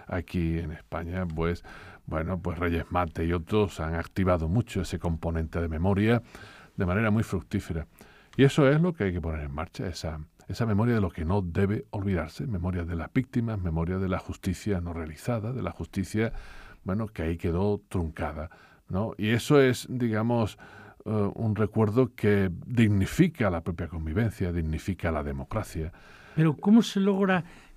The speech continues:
Speaker 2: que haya la reconciliación? Ti-, es decir, digamos, eso pasa porque, eh, el victimario, por decir en ese lenguaje, o el que era el antiguo verdugo, pida perdón, reconozca su error,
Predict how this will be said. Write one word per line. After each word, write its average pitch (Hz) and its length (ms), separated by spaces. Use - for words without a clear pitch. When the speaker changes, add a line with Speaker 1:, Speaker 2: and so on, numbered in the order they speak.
Speaker 2:
que 175 140
haya 175 160
la 156 160
reconciliación? 135 1120
Ti-, 160 200
es - 40
decir, 139 360
digamos, 165 400
eso 165 200
pasa 190 420
porque, 147 680
eh, 147 340
el 139 200
victimario, 139 800
por 123 180
decir 131 200
en 143 100
ese 120 160
lenguaje, 139 460
o 117 80
el 107 80
que 147 100
era 139 240
el 139 140
antiguo 139 380
verdugo, 151 380
pida 180 340
perdón, 175 800
reconozca 147 640
su 143 180
error, 202 460